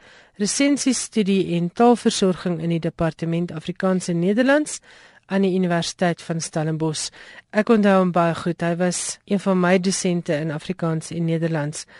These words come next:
P A du Toit het onder meer aan die Universiteite van Amsterdam, Utrecht, Leiden, Nijmegen en Antwerpen ondersoek gedoen in die vakgebied taalbeheersing en het 'n klomp akademiese artikels in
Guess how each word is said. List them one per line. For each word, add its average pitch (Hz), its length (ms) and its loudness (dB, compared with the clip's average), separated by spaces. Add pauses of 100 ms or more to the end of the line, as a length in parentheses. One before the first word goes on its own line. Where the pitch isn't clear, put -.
(680)
P - 60 2
A 262 240 10
du 233 120 4
Toit 202 340 4
het 170 140 -2
onder 180 260 0
meer 175 320 4
aan 165 240 -4
die 165 120 -2
Universiteite 170 600 -2
van 165 140 -6
Amsterdam, 180 680 0
Utrecht, 254 600 2
Leiden, 190 680 2
Nijmegen 196 720 2
en 175 180 -2
Antwerpen 175 840 0 (440)
ondersoek 247 420 4
gedoen 175 360 -2
in 151 100 -6
die 160 140 -4
vakgebied 165 800 -4
taalbeheersing 165 1000 0 (440)
en 269 140 2
het 262 140 2
'n 247 80 0
klomp 240 340 2
akademiese 170 640 -2
artikels 160 520 -4
in 160 220 -6